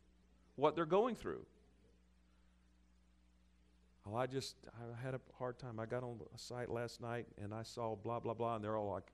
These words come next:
"Oh, yeah." <laughs> You know, and I'm not trying to be mean. It just reinforces it. You just reinforce it. So what we're seeing is the church at large trying to substitute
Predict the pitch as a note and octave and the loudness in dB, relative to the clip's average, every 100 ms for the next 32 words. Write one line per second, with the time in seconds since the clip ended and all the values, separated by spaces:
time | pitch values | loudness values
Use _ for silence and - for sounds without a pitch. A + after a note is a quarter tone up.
0 | - - - - - D3 G#2+ D#3 F#3+ A#2 | -20 -20 -20 -20 -10 -6 -4 -2 -2 0
1 | - - A2+ - - - - - - - | 0 0 -4 -10 -16 -20 -20 -20 -20 -20
2 | - - - C3+ C#3+ D3 D3+ D3+ D#3+ C#3 | -20 -20 -12 -2 4 6 6 6 2 4
3 | E3 D3+ C#3+ C#3 F#3 E3+ A2 B2+ B2 C#3+ | 6 8 6 6 6 6 4 2 4 4
4 | A#2 B2+ C3+ - D2 - - - - - | 4 6 4 4 -6 -10 -14 -20 -20 -20
5 | - - - - - - - - - - | -20 -20 -20 -20 -20 -20 -20 -20 -20 -20
6 | - - - - - - - - - - | -20 -20 -20 -20 -20 -20 -20 -20 -20 -20
7 | - - - - - A#2 A#2 B2+ A#2 A#2+ | -20 -20 -20 -20 -10 -6 -2 -4 0 4
8 | D3 D3 A#2 - D3 C3+ - - - - | 4 4 0 0 4 4 0 -10 -12 0
9 | C3 A#2+ G#2 - - - C3 C#3+ C3+ - | 4 4 2 -8 -20 -2 4 6 6 2
10 | E3 E3 B2+ A#2 - - E3 D3 - - | 2 4 4 2 2 8 8 8 -2 -2
11 | A#2+ A#2 A2+ B2 D3 C3 A#2+ A#2 A2+ - | 0 2 4 10 12 12 12 8 2 -6
12 | - - - - C#3 B2+ A2 - D#3 C3 | -12 -16 -8 0 2 4 0 4 8 8
13 | - A2+ - A#2+ A2+ | 6 -2 0 2 2